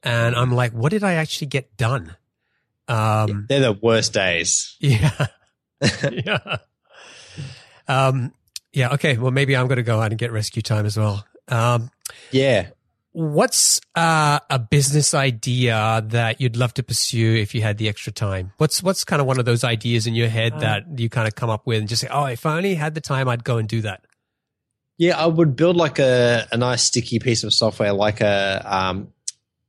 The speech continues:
Speaker 2: like a marketing automation system or something like that, like Infusionsoft or, uh, something like that, 'cause those things are that it's something that people use every single day, and th-, they're generally quite sticky. Like, on-, once people use them, they, they stay around for a while.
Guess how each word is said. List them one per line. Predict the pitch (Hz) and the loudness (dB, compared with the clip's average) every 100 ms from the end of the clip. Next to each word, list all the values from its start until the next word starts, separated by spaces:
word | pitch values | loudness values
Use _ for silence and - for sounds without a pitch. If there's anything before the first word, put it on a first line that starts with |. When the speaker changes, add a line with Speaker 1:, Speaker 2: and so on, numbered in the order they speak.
| _ | _
Speaker 2:
like | 113 | -4
a | 123 107 - - | -2 -2 -6 -2
marketing | 123 120 - 113 113 | -2 0 0 0 2
automation | 107 98 101 - | 2 0 -2 -2
system | 98 104 107 101 92 | -2 -2 -2 -4 -4
or | 92 | -4
something | 101 101 | -4 -4
like | 90 87 | -4 -4
that, | 98 90 87 | -2 -2 -2
like | 104 | -2
Infusionsoft | 120 113 120 110 110 - 107 107 - 107 | 0 2 2 2 2 2 2 2 0 0
or, | 98 98 98 _ _ _ _ - | 2 0 -4 _ _ _ _ -10
uh, | 98 101 | -6 -4
something | 110 127 | -2 0
like | 110 | 2
that, | 107 113 | 2 2
'cause | 135 123 | 2 4
those | 151 147 | 4 4
things | 139 123 127 | 4 4 4
are | 110 107 - - _ _ - | 4 2 0 -8 _ _ -4
that | 127 - _ | -4 -6 _
it's | 143 - | -2 2
something | 160 | 2
that | 139 | 2
people | 123 127 113 | 0 0 2
use | 110 113 | 4 4
every | 113 104 | 4 2
single | 95 104 101 95 | 0 0 0 0
day, | 98 101 123 160 160 - | 2 2 2 2 -2 -4
and | 104 101 101 98 - _ _ _ _ - | 0 2 0 -2 -6 _ _ _ _ -8
th-, | 131 | -4
they're | - | 0
generally | 120 127 117 | 2 4 2
quite | 113 113 101 | 2 -2 -2
sticky. | - 107 - 95 | -2 -2 -4 -8
Like, | - 123 | -6 -4
on-, | 120 120 | -4 -2
once | 120 | -2
people | 135 127 | 0 -2
use | 101 104 104 - | 0 2 2 2
them, | 95 104 127 135 120 | 0 2 0 -2 -2
they, | 98 92 95 | 0 2 0
they | - 101 | 0 0
stay | - 101 | 2 2
around | 95 95 | 2 0
for | 104 | 0
a | |
while. | 95 92 90 92 | 2 2 0 -2